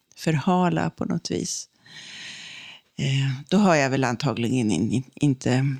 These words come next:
tillräckligt energi, eller också är jag lite... Jag vet inte.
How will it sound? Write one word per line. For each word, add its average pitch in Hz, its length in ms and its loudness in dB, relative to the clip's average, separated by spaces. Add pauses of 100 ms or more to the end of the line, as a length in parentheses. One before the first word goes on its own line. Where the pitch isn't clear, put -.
tillräckligt - 580 -4
energi, - 560 0
eller 151 200 0
också - 300 -8
är 151 140 2
jag 147 100 2
lite... 143 460 0 (2000)
Jag 160 80 -6 (140)
vet 190 380 -4
inte. 170 440 0